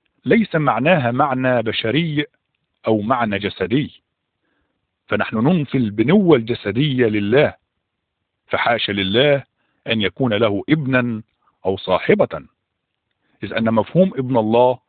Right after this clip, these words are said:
مفهوما روحيا، والإنجيل يفسر نفسه بنفسه.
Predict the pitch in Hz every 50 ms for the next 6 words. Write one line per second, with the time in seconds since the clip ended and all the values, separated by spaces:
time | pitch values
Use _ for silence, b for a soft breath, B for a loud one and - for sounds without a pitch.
0 | _ _ _ - - - - - - 123 120 123 117 110 113 107 104 104 101 101
1 | 104 _ _ _ _ _ - 101 95 85 - - - 156 185 131 87 76 78 _
2 | _ _ _ _ _ _ _ _ _ _ _ _ _ _ _ _ - 143 170 190
3 | 196 180 156 240 269 240 202 170 151 139 - 226 - - - 127 110 107 135 165
4 | - - - 110 104 98 95 101 113 120 - - -